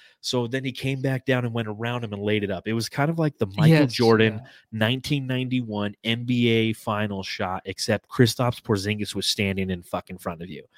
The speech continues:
Speaker 1: It was, that was art. That
Speaker 2: Yeah,
Speaker 1: was one
Speaker 2: I
Speaker 1: of the
Speaker 2: thought of
Speaker 1: best
Speaker 2: Jordan.
Speaker 1: plays.
Speaker 2: I thought of Jordan too. As soon as he
Speaker 1: Instantly.
Speaker 2: made that, I thought of Jordan, and I didn't even grow up watching Jordan. I just thought Jordan, and I
Speaker 1: That
Speaker 2: don't know if that's, that's a good thing, right? <laughs>
Speaker 1: That, dude, that play,
Speaker 2: Yeah.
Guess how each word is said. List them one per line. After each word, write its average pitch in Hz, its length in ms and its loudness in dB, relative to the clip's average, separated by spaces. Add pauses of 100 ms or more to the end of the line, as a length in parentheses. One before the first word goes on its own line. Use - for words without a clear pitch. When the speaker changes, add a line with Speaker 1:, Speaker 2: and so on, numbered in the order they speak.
(360)
Speaker 1:
It 131 100 8
was, 139 160 4
that 156 140 0
was 151 240 2
art. 92 300 0
That 113 140 4
Speaker 2:
Yeah, 202 80 12
Speaker 1:
was 165 80 8
one - 100 6
Speaker 2:
I 202 60 12
Speaker 1:
of - 20 -
the - 60 6
Speaker 2:
thought 320 120 10
of 233 80 12
Speaker 1:
best - 80 4
Speaker 2:
Jordan. 190 280 10
Speaker 1:
plays. 113 320 4
Speaker 2:
I 208 80 4
thought 226 160 2
of 156 100 0
Jordan 160 340 0
too. 131 520 -4
As 151 180 0
soon 190 160 0
as 262 60 6
he 165 160 6
Speaker 1:
Instantly. - 80 2
Speaker 2:
made 185 240 0
that, 123 240 -4
I 135 120 -4
thought 156 180 -4
of 151 60 -16
Jordan, 135 400 -10
and 139 140 0
I 151 40 4
didn't 175 120 6
even 160 140 2
grow 139 160 0
up 120 100 -4
watching 135 340 -4
Jordan. 110 280 -10
I 113 60 -12
just 127 180 -14
thought 120 240 -6
Jordan, 117 420 -4 (160)
and 135 220 -4
I - 40 -6
Speaker 1:
That 139 300 2
Speaker 2:
don't 131 100 -6
know 127 60 -4
if 120 80 -6
that's, - 300 -10 (420)
that's 170 160 -2
a 151 60 -6
good 196 160 2
thing, 127 140 -2
right? 127 260 -4
<laughs> - 420 4
Speaker 1:
That, 143 240 6 (420)
dude, 107 220 -6
that 147 260 -2
play, 107 360 -2
Speaker 2:
Yeah. 117 200 -4